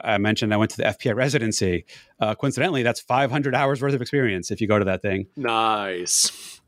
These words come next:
Speaker 1: So, man, if I would have been, like, five hundred one hours short, that would have sucked.
Speaker 2: I
Speaker 1: But,
Speaker 2: know,
Speaker 1: um,
Speaker 2: <laughs> I know. Like,
Speaker 1: <laughs>
Speaker 2: uh,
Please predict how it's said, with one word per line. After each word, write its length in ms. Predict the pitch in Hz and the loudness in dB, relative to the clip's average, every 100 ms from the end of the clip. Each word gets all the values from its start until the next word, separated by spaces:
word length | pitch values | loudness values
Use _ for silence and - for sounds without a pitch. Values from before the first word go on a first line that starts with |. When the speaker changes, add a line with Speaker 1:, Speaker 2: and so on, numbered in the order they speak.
| - 147 | -12 -4
Speaker 1:
So, 580 | - 123 175 151 147 - - - | -2 0 2 0 -2 -8 -20 -4
man, 260 | 147 120 | 0 2
if 120 | 117 143 | 2 2
I 80 | |
would 80 | 160 | 2
have 60 | 160 | 2
been, 100 | 160 | 0
like, 100 | 143 | 0
five 260 | - 143 | 2 2
hundred 220 | 135 135 113 | 2 -2 0
one 220 | 127 143 | 0 2
hours 260 | 156 165 | 2 0
short, 240 | - 165 151 | 0 -2 0
that 140 | 123 | 0
would 100 | 117 | 0
have 80 | 95 | -4
sucked. 420 | - 113 123 - - - - | 0 2 2 -2 -20 -12 -2
Speaker 2:
I 120 | 139 | 0
Speaker 1:
But, 60 | - | 2
Speaker 2:
know, 120 | 143 | 2
Speaker 1:
um, 300 | 104 101 95 | 2 0 -2
Speaker 2:
<laughs> 40 | 131 | -2
I 160 | - | 0
know. 140 | 143 135 | 0 2
Like, 420 | - 131 127 151 | 2 2 0 -2
Speaker 1:
<laughs> 160 | |
Speaker 2:
uh, 60 | 117 | -2